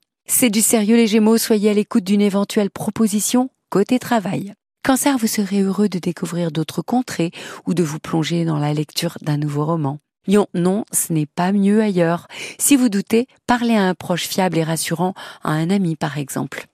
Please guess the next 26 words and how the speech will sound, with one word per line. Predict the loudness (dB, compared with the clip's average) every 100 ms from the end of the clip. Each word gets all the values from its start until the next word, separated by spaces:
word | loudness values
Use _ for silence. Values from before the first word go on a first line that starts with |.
| _ _
Vierge, | 2 2 2
vous | -4
serez | -6 -4 -4
plus | -6 -2 -2
doux, | -2 -6 -6 -6
plus | 0 2
attentionné | 2 0 -2 0 0 2 2
avec | 2 0 -2
l'amour | 0 -2 -2
de | -2
votre | -2 -2 -2
vie | 2 0 0 -14 -12 0
et | 2
toute | 2 0 -4 -4
personne | -6 -4 -4 -4
qui | -4 -2
retiendra | -2 -2 -4 -2 -2
votre | -4 -8
cœur. | -8 -6 -6 -10 -20 _ _
Balance, | 2 2 2 0 2
une | 2 2
période | 2 2 0 0
parfois | -2 -4 -2 0
un | 0 -2
peu | -2
tendue, | -2 -2 0 0